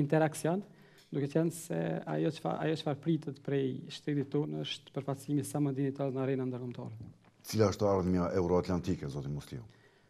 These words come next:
Speaker 1: Unë mendoj që e ardhmja euroatlantike e Kosovës në, në vija të trashë është e sigurt, duke qenë se jemi partner strategjik të Shteteve të Bashkuara të Amerikës,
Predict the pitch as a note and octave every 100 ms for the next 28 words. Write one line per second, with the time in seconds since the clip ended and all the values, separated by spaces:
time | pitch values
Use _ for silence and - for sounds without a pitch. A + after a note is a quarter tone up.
0 | _ _ _ F3 F3+ F3+ G#3 G3+ G3+ F#3
1 | F3+ F#3+ G3 F#3+ F#3+ F#3 F#3 F3+ F3 F#3+
2 | F3 E3+ C#3+ G3 F3+ E3+ E3 E3 D3+ D3
3 | F#3+ E3+ C#3+ F3+ E3 D#3+ D3 D3 D3 C#3
4 | G3+ - - - - C#3+ D3+ F3+ F3 -
5 | E3+ F3 E3 D#3 D#3+ D3 D3+ D#3 C#3+ -
6 | E3+ D#3+ C#3 D3 C#3+ - D3+ D3+ C3+ C#3
7 | - D3+ C#3+ C3+ B2+ C#3+ E3 G3+